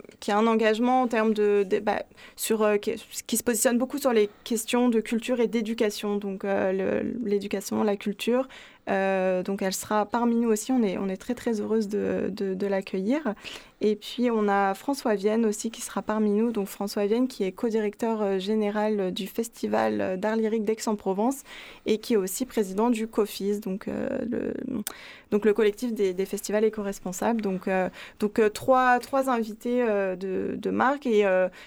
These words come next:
et on les réunit en fait, bah, justement pour, euh, pour aborder la, la question de comment, euh, comment faire pour, euh, pour, pour, euh, aider à faire émerger un secteur, euh, culturel, euh, plus, euh,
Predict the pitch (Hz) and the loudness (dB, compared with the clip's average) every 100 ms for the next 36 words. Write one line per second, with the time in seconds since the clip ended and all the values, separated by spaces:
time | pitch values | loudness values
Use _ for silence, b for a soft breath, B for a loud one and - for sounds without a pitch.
0 | B 226 226 226 226 262 254 254 277 311 | B 2 6 4 4 2 4 4 4 4
1 | 220 277 269 226 202 202 - 214 226 233 | 4 2 2 2 0 -2 -8 -8 -2 2
2 | 240 277 - 226 214 202 202 - 220 208 | 4 2 0 2 4 4 2 -2 0 4
3 | 214 214 254 254 202 190 190 196 196 202 | 2 4 2 4 4 4 2 0 -2 -6
4 | - 277 240 208 - 233 226 247 269 226 | 0 2 4 2 2 2 4 4 4 4
5 | 208 202 240 226 269 269 240 285 - - | 4 2 0 2 2 0 0 0 -2 -6
6 | 240 226 202 190 190 185 - - 208 - | -2 2 2 4 4 2 -2 -14 -14 -12
7 | 196 190 190 196 - _ - 240 269 247 | -8 -2 -2 -4 -10 _ -2 2 4 2
8 | 233 208 214 214 226 214 226 247 220 196 | 0 -4 0 2 2 0 0 2 2 0
9 | 214 202 240 233 220 196 208 - 202 208 | -2 -4 -2 0 0 -2 -6 -6 0 2
10 | 226 220 185 185 B B B - 247 240 | 4 2 2 -4 B B B -2 2 4
11 | 240 226 202 190 | 2 2 0 -2